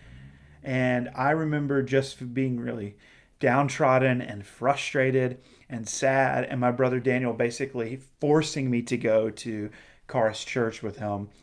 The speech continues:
just saying, "Hey, man, you need to not just give, give, give, but you need to sit and receive and be in community and participate in that way." And early on, I would go and I just kinda, like, I looked like a sad emo kid, right? I had, like, swoopy long emo hair and was just, like, moping all the time.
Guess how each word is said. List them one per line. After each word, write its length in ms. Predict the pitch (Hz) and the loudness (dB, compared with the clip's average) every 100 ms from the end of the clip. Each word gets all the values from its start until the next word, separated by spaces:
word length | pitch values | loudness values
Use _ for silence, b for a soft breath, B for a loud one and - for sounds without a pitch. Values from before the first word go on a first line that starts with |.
| - | -8
just 200 | 143 135 | -6 -2
saying, 200 | 139 123 | -2 -2
"Hey, 140 | 123 | -4
man, 280 | 135 123 120 | -2 -2 -2
you 100 | 123 | -2
need 140 | 131 127 | -2 -2
to 80 | |
not 260 | 123 127 147 | -2 -4 -4
just 220 | 123 113 | -10 -6
give, 280 | 131 131 123 | 2 2 2
give, 240 | 127 117 | 0 -2
give, 300 | - 120 113 | 0 0 0
but 160 | 117 - | -2 -6
you 80 | 123 | -4
need 140 | 120 | -4
to 80 | 113 | -6
sit 400 | - 131 120 117 | -6 -2 0 -2
and 120 | 120 | -6
receive 600 | 110 104 143 147 139 135 B B | -10 -6 -2 0 0 -2 B B
and 200 | 123 117 | -12 -4
be 180 | 123 143 | 0 0
in 80 | 139 | -2
community 600 | 131 120 127 123 120 117 | -6 -2 0 2 0 -2
and 140 | 113 110 | -4 -8
participate 580 | 120 123 - 107 104 | -10 -10 -10 -8 -8
in 100 | 107 | -8
that 200 | 107 - | -10 -12
way." 280 | 98 104 113 - B B B B B | -10 -12 -12 -20 B B B B B
And 180 | 160 151 - | 0 0 2
early 320 | 175 214 196 | 2 4 0
on, 400 | 147 139 135 131 | 0 2 2 0
I 180 | 127 147 | 2 2
would 200 | 143 127 | 2 2
go 320 | 131 131 127 | 4 4 2
and 200 | 127 123 | 0 0
I 120 | 127 | 0
just 220 | 127 131 | -2 -4
kinda, 340 | - 131 117 117 | -6 -2 -2 -2
like, 220 | 113 - | -4 -6
I 140 | - 120 | -6 -2
looked 200 | 123 127 | -2 -4
like 160 | 117 | -4
a 80 | 107 | -6
sad 360 | - 120 110 110 | -4 -2 0 -2
emo 300 | 113 107 104 | -4 -6 -6
kid, 300 | 113 110 104 | -6 -6 -4
right? 160 | 104 | -4
I 60 | 113 | -2
had, 240 | 113 110 | -2 -4
like, 140 | 117 113 | -6 -8
swoopy 400 | - 131 127 120 | -4 -4 -2 -2
long 240 | 120 120 | -2 -2
emo 240 | 120 120 | -4 -4
hair 280 | 120 123 117 | -4 -2 -2
and 80 | 117 | -2
was 120 | 117 | -6
just, 240 | 123 120 117 | -6 -4 -4
like, 140 | 117 | 0
moping 360 | 120 123 127 107 | 2 2 2 -2
all 140 | 110 | -4
the 80 | 113 | -6
time. 360 | 113 107 101 | -10 -10 -10